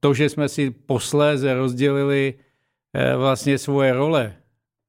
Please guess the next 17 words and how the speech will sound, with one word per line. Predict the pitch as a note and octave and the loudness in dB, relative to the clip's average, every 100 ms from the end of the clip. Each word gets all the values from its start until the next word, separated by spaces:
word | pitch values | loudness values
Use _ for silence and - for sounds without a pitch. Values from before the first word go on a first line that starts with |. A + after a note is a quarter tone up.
| _ | _
a | C#3 C3 | 0 2
navzájem | B2+ C3 C#3 C#3+ C#3+ | 2 2 2 2 0
jsme | D3+ C#3+ | -2 -4
se | C#3 | 0
respektovali, | B2+ - - D#3 E3+ C#3 B2+ A#2+ | -2 -2 -4 -4 -2 -2 0 -2
a | |
to | A2 A#2+ | -2 -2
platí | C#3+ C3 C3 B2+ | 0 0 0 0
dodnes, | D3 C#3 B2 - - _ _ _ - | 0 0 0 -2 -12 _ _ _ -2
to | B2+ | 2
je, | C3 B2+ B2+ B2+ B2+ C3 | 4 4 2 2 -2 -4
řekl | A2+ A#2+ C#3 | -6 -4 -4
bych, | B2 B2+ B2+ | -2 0 0
jedno | A#2+ B2 | 0 0
ze | A#2 A2+ | -2 2
zásadních | B2 A2 C#3+ A#2 A#2 A2 | 2 0 -4 -4 -4 -4
věcí. | G#2+ - A2 | -6 -6 -12